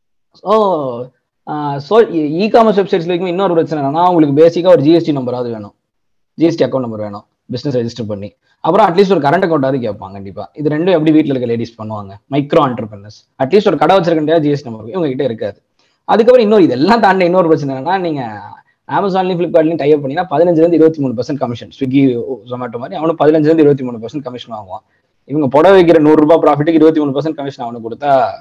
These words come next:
கண்டிப்பா நிக்காது. பிளஸ் இவங்களால முதல்ல போய் அங்க ஆன்போர்டே பண்ண முடியாது. ஏன்னா அவன் ஜி எஸ் டி நம்பர், கரண்ட் அக்கவுண்ட் நம்பர்லாம் கேட்பான். என்ட்ரி பேரியரே ஜாஸ்தி Flipkart, அஹ், Amazon-லாம் போறதுக்கு. அப்ப கடைசி பிரச்சனை நான் சொன்ன மாதிரி வருது. சரி, ஆர்டர் பண்ணிட்டாங்க. இந்த புடவை எனக்கு பிடிச்சிருக்குன்னு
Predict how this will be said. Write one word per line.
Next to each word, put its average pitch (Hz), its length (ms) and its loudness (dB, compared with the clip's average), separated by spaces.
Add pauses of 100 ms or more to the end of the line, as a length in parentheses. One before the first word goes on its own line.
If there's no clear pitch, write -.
(140)
கண்டிப்பா 135 280 -2
நிக்காது. 135 360 0 (160)
பிளஸ் 196 220 2
இவங்களால 190 260 4
முதல்ல 196 220 6
போய் 190 120 2
அங்க 165 140 4
ஆன்போர்டே 202 420 4
பண்ண 175 180 2
முடியாது. 135 360 0
ஏன்னா 147 100 -10
அவன் 160 160 -2
ஜி 147 120 -2
எஸ் 175 120 -4
டி 156 60 -20
நம்பர், 156 240 -2
கரண்ட் 143 240 -4
அக்கவுண்ட் 127 200 -10
நம்பர்லாம் 117 260 -18
கேட்பான். 123 420 -10
என்ட்ரி 214 380 2
பேரியரே 160 340 8
ஜாஸ்தி 123 400 -4 (100)
Flipkart, 135 500 -6
அஹ், 107 300 -10
Amazon-லாம் 110 440 -18
போறதுக்கு. 107 340 -20 (640)
அப்ப 127 200 2
கடைசி 147 400 2
பிரச்சனை 143 280 -2
நான் 123 120 -6
சொன்ன 127 200 -8
மாதிரி 127 240 -6
வருது. 110 220 -6 (560)
சரி, 185 140 4
ஆர்டர் 165 360 4
பண்ணிட்டாங்க. 127 380 -4
இந்த 139 160 -4
புடவை 165 240 2
எனக்கு 156 180 -2
பிடிச்சிருக்குன்னு 156 520 -2